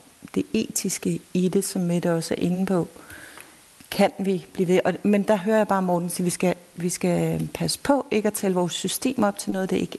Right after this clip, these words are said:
er, og skabe forventninger hos, øh, syge og døende, som lægerne ikke kan indfri, fordi de ikke tør tage et ansvar. Altså, Morten taler også i, øh, sin kronik om, øh, jeg kan ikke huske, hvad det hedder, medicinsk, øh,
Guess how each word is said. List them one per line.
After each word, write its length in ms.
er, 160
og 100
skabe 400
forventninger 720
hos, 480
øh, 360
syge 500
og 140
døende, 300
som 240
lægerne 380
ikke 140
kan 220
indfri, 520
fordi 240
de 200
ikke 260
tør 160
tage 260
et 100
ansvar. 640
Altså, 500
Morten 300
taler 300
også 220
i, 260
øh, 160
sin 220
kronik 440
om, 340
øh, 80
jeg 1200
kan 20
ikke 120
huske, 180
hvad 80
det 80
hedder, 160
medicinsk, 760
øh, 60